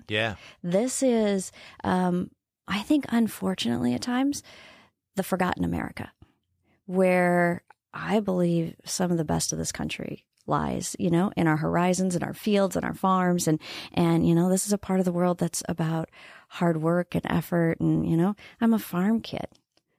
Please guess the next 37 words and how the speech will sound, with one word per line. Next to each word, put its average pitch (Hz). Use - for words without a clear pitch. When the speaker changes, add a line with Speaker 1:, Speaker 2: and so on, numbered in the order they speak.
Speaker 2:
I'm 233
a 254
farm 208
kid 196
that 185
went 185
on 180
to, 165
um, 90
you 185
know, -
grow 196
some 208
great 196
businesses 196
and 175
just 180
wanna 175
be 165
better. 185
And 165
so 190
for 185
me 190
to 190
tell 156
that -
story -
and 160
remind 160
folks 160
that -
there's 165
a 156
lot 131
out 107
here. -